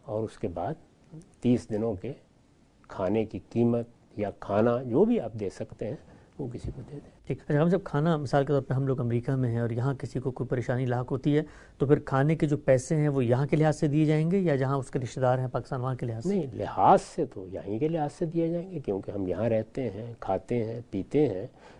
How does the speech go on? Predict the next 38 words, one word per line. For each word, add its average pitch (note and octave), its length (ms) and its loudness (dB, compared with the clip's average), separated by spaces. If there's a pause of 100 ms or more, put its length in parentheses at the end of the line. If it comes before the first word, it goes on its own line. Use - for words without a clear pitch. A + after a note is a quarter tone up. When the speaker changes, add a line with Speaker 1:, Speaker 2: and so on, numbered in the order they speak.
(120)
Speaker 1:
یعنی G#3+ 120 6
جس A3+ 240 4
ملک A3 260 4
میں A#3 100 4
بھی A3 100 0
کوئی G3 180 0
رہتا D#3 280 -2
ہے - 260 -16
وہاں C3+ 240 2
اس E3 240 -4
کے D3+ 140 0
اخراجات G#2+ 520 -2
کیا A#2 180 0
ہیں۔ E2+ 160 -6 (600)
یعنی A2+ 180 2
امریکہ B2+ 380 2
میں C3+ 100 2
مثال A2+ 360 -2
کے A#2 120 -2
طور A2+ 160 0
پر A2+ 200 -6
وہ G#2+ 100 -2
سمجھتا A2 520 -2
ہے G2 140 -2
کہ G2 260 -4 (260)
میں G#2+ 240 -2 (440)
پانچ A#2 240 0
سات A2+ 240 2
ڈالر G2+ 320 0
میں G#2+ 180 -2
کھانا F#2+ 260 -6
کھا F2+ 180 -6
لیتا F2 320 -8
ہوں، C3 80 -6 (220)
پورے E3+ 220 6
دن C#3 220 2
کا A#2 140 -2
کھانا F#2 320 -8